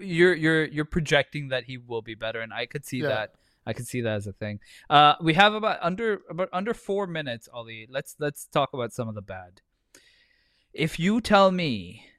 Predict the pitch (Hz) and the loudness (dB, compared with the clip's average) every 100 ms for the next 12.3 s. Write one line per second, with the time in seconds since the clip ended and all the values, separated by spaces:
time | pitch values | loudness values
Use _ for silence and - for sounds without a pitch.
0 | _ - 123 123 123 _ - - 156 139 | _ -8 -2 -2 -2 _ -20 -6 -4 -2
1 | 175 170 160 - 156 165 170 - 151 131 | -4 -4 -6 -4 -4 -4 -6 -2 0 0
2 | 110 104 120 120 123 127 - 127 120 127 | -4 -8 -6 -4 -4 -6 -6 -6 -4 -6
3 | 127 - 123 131 143 156 156 - 139 135 | -10 -14 -2 0 0 0 -4 0 0 0
4 | 131 117 110 110 - _ - 127 131 127 | -2 -4 -4 -8 -18 _ -8 -2 0 0
5 | 123 135 151 123 120 120 123 - 110 95 | 0 0 0 -2 -2 -2 -2 -6 -8 -6
6 | 98 _ _ _ - 139 135 - - - | -10 _ _ _ -12 -6 -6 -6 -20 -14
7 | - 143 143 165 160 165 - - - - | -2 -2 0 -4 -4 -6 -8 -16 -14 -4
8 | 156 143 139 139 196 190 - 208 220 185 | 0 0 -2 0 0 0 0 0 2 0
9 | 190 180 175 143 123 202 120 120 214 208 | 2 2 2 0 2 2 2 2 2 2
10 | 190 220 240 285 269 226 233 226 - 185 | 4 2 2 2 2 2 0 0 -2 -2
11 | 202 190 202 220 214 196 196 180 190 180 | -2 0 2 2 -2 0 -2 0 -2 -2
12 | 151 139 | -4 -6